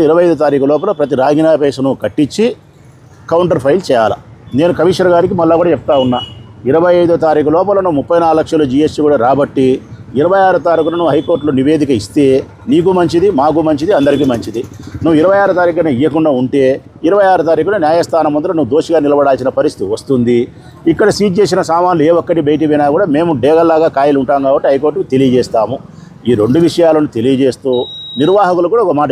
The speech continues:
చెప్తాను, బ్రహ్మదేవుడు వచ్చినా కూడా మీరు ముప్పై నాలుగు లక్షలు ఎగరగొట్టేదానికి కుదరదు, మీరు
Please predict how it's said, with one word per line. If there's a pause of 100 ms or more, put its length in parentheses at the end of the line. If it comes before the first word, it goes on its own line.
చెప్తాను, (520)
బ్రహ్మదేవుడు
వచ్చినా (140)
కూడా
మీరు
ముప్పై
నాలుగు
లక్షలు
ఎగరగొట్టేదానికి (140)
కుదరదు, (260)
మీరు